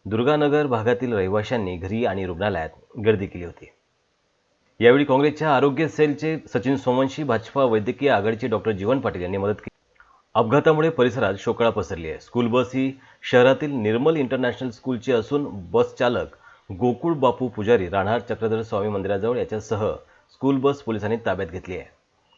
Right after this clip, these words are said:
घटनेचा तपास पोलीस निरीक्षक अनिल शिंदे यांच्या मार्गदर्शनाखाली पोलीस उपनिरीक्षक दत्तात्रय नलावडे हे करतायत.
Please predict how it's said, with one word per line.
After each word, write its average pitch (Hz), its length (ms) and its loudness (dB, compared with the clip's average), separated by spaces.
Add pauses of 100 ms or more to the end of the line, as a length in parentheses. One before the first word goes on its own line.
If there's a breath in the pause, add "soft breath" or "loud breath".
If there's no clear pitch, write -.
(180)
घटनेचा 113 340 2
तपास 123 380 0
पोलीस 117 260 -4
निरीक्षक 120 340 -8
अनिल 110 180 -4
शिंदे 120 280 -4
यांच्या 117 460 -4 (100)
मार्गदर्शनाखाली 107 960 -2 (540 soft breath)
पोलीस 143 320 0
उपनिरीक्षक 127 580 -4
दत्तात्रय 110 540 -4
नलावडे 101 500 -2
हे 98 80 -8
करतायत. 80 340 -10